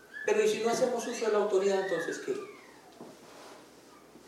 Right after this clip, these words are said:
¿Y si no nos preparamos para el momento en la, en que la tengamos que usar? ¿Mm? Es que se pone seria la cosa. Vaya, pero entonces mire,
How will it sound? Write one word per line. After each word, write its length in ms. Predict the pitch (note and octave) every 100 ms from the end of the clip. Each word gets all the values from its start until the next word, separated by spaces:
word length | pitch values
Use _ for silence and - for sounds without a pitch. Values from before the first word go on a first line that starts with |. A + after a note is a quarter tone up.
| - -
¿Y 40 |
si 180 | - D#3
no 100 | F3+
nos 120 | G3+
preparamos 680 | - - - - C3+ - G3+
para 180 | - A#2
el 60 | A2+
momento 320 | A2+ D3+ F3+
en 80 | C#3
la, 80 | - -
en 120 | B2
que 120 | - A2
la 80 |
tengamos 440 | - - C#3 C#3+ C#3+
que 100 | C3+
usar? 200 | - - - - - - - - C6+ C6+ - -
¿Mm? 140 | - - - G#5 - - - - - - - - - - - - - - - - - - - -
Es 60 | C6+
que 80 | -
se 540 | - - - - -
pone 260 | - - E3
seria 300 | - B2 -
la 120 | -
cosa. 240 | - - - - - - - - - - - - - - - - - - - -
Vaya, 240 | B2+ A#2 -
pero 140 | G2
entonces 300 | G2 C3 -
mire, 320 | D3 B2+ -